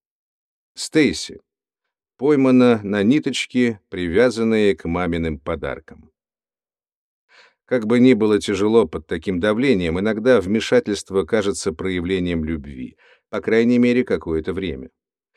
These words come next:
Внезапно, когда вам больше всего это требуется, излишне вмешивающаяся мать может предложить деньги, помощь или опыт, что может показаться манной небесной. Но всегда есть подвох.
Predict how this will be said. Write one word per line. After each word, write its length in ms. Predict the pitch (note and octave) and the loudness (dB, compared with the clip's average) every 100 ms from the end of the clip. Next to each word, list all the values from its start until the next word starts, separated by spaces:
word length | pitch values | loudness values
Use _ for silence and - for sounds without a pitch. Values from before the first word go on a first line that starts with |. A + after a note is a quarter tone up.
| _ _ | _ _
Внезапно, 600 | F2+ A2+ G#2+ B2 G2 D#2+ | -6 -2 2 2 0 -4
когда 300 | E2 D#2+ F#2+ | -4 -2 0
вам 180 | G2+ F#2 | -2 0
больше 300 | C#3+ - A2 | -2 -2 -6
всего 360 | - G#2 G#2 | -4 -2 0
это 200 | E2+ F2+ | 0 -4
требуется, 760 | D#2 G#2 A2 E2 D2 - D2+ - _ _ | -6 -4 -4 -4 -8 -8 -10 -12 _ _
излишне 540 | A2 G2+ D3 D3 B2 | -10 -2 -2 0 -2
вмешивающаяся 1120 | G#2+ A#2+ A2+ - D#2+ D#2+ D2 - D#2+ D2+ - E2 | 2 2 2 0 -6 -6 -6 -8 -8 -8 -8 -2
мать 300 | A#2+ C3+ - _ - | -2 -2 -6 _ -10
может 320 | G2+ A2+ B2+ | -4 -2 -2
предложить 560 | E3+ G#2 G2 B2+ A2+ | -2 0 2 2 -2
деньги, 460 | E2 F#2+ G#2 G2+ G#2 | -4 -2 -2 -2 -4
помощь 580 | - D#2 E2+ A2+ G#2 - | -6 -6 -2 -2 -4 -8
или 240 | C#2+ C#2 - | -10 -10 -2
опыт, 440 | G2 B2 C3 - _ _ | 0 0 -2 -6 _ _
что 200 | - A#2+ | -8 -4
может 300 | A2 E2+ G2+ | -2 -2 -4
показаться 600 | G#2+ A#2 A2+ F#2 D#2 - | -4 -2 0 0 -4 -4
манной 360 | A2 F2 E2+ G#2 | -2 -2 -2 -2
небесной. 640 | A2 F2+ C#2+ - - - - _ _ _ _ - | -2 -2 -6 -10 -16 -20 -20 _ _ _ _ -10
Но 240 | G#2 F#2 | -6 -6
всегда 420 | D#2+ A2 F2+ F#2+ | -6 -8 -4 -4
есть 400 | E2+ E2+ D#2+ - | -2 -4 -8 -10
подвох. 560 | - F#2 F2+ D#2+ - | -8 -8 -8 -10 -12